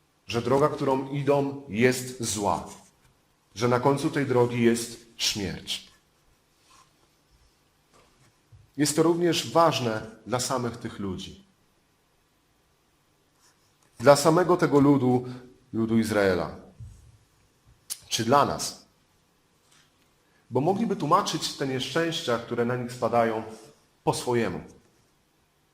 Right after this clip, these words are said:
Dla nas jest to zupełnie, dzisiaj to już jest w ogóle, jest to zupełnie naturalne. Choroby dzieją się. Tak jest. Wojny dzieją się. To wszystko ma miejsce. To wszystko jest dla nas normalnym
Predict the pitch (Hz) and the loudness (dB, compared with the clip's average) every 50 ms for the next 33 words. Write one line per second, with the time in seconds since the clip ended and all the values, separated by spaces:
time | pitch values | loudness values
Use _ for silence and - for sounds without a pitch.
0 | _ _ _ _ _ - 135 208 247 277 247 247 233 - - 196 165 151 175 156 | _ _ _ _ _ -2 0 2 4 4 2 0 -2 -4 -4 -4 -4 -2 -2 0
1 | - 196 185 180 180 175 170 - - - - - - 131 196 - 185 135 139 139 | 2 2 4 6 4 4 2 0 -6 -12 -14 -8 -4 -2 0 2 2 2 2 -2
2 | 120 120 127 113 104 127 131 180 196 131 98 95 92 95 98 - - - - _ | -4 -4 -6 -4 -6 -6 -4 0 2 2 2 2 0 -2 -8 -14 -18 -20 -20 _
3 | 98 101 107 104 117 127 127 - 135 127 131 - - 190 196 196 185 175 165 165 | -16 -14 -12 -6 -4 -4 -4 -4 -6 -8 -6 0 2 4 4 6 6 6 6 4
4 | 170 170 190 190 170 131 107 95 87 - - - 127 139 175 226 233 185 196 202 | 6 6 6 8 6 6 4 0 -2 -4 -2 2 4 6 8 8 6 6 6 4
5 | 190 - - - - - - - 92 - 156 151 147 120 98 95 95 - - - | 2 0 -2 -8 -12 -16 -16 -8 2 4 6 6 6 4 2 0 -4 -6 -8 -10
6 | - - - - - _ _ _ _ _ _ _ _ _ _ _ _ _ _ _ | -10 -12 -14 -18 -20 _ _ _ _ _ _ _ _ _ _ _ _ _ _ _
7 | _ _ _ - - 185 202 - 214 180 120 87 - - - - - - - - | _ _ _ 4 4 4 4 6 6 4 6 4 2 -2 -8 -12 -16 -20 -20 -20
8 | _ - - - - 117 165 196 202 208 202 202 196 185 190 - - - - - | _ -20 -18 -12 4 6 8 8 8 6 4 2 0 0 -2 -6 -10 -12 -12 -2
9 | - 143 180 190 147 104 95 92 - - - 78 - - - - - _ _ - | 2 4 4 4 4 2 0 -2 -6 -8 -10 -12 -14 -16 -18 -20 -20 _ _ -8
10 | 165 - - 202 - - 202 175 175 170 170 175 196 214 190 143 - - - 101 | -4 -4 -2 -4 -2 0 2 4 4 4 4 4 4 4 4 2 0 -4 -6 -6
11 | 95 - 135 - - - - - - 160 165 170 170 170 170 170 175 175 170 - | -8 -6 -6 -6 -6 -6 -6 -2 2 2 2 2 2 0 0 0 0 0 -2 -4
12 | - - - - - - _ _ _ - 135 151 160 160 160 170 190 214 233 226 | -10 -16 -18 -20 -20 -20 _ _ _ 2 6 8 8 8 8 8 8 8 8 6
13 | 220 214 214 208 | 6 4 2 0